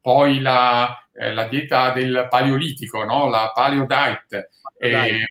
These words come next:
Speaker 1: poi la, sì, la, la dieta della, diciamo, quella dei, diciamo, della, dei corpi chetonici, quindi la dieta chetogenica.
Speaker 2: Chetogenica.
Speaker 1: Ognuno, ogni nutrizionista alla fine avrà la sua visione, poi non, non esiste una,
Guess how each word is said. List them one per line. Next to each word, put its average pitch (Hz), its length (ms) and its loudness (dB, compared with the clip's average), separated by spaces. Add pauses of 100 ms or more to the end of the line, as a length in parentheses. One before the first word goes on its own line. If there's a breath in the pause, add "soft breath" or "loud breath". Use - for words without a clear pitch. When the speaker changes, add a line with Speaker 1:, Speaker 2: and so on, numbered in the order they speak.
Speaker 1:
poi 135 260 0
la, 123 540 2
sì, 113 360 -2
la, 110 180 0
la 113 160 0
dieta 135 380 2
della, 110 580 -2
diciamo, 117 560 -6 (220)
quella 117 280 0
dei, 113 360 -2 (300)
diciamo, 117 360 -4
della, 107 540 -6
dei 104 120 -10
corpi 135 300 -2
chetonici, 113 680 0
quindi 107 240 -10
la 127 100 -8
dieta 120 240 -6
chetogenica. 113 640 -2 (320)
Speaker 2:
Chetogenica. - 280 0
Speaker 1:
Ognuno, 240 720 2 (200)
ogni 190 280 2
nutrizionista 160 1000 0
alla 160 200 2
fine 123 540 0 (220)
avrà 147 580 2
la 117 120 -4
sua 151 180 0
visione, 123 520 2
poi 143 260 -2
non, 131 260 -2
non 127 220 -6
esiste 135 440 -6
una, 117 500 -4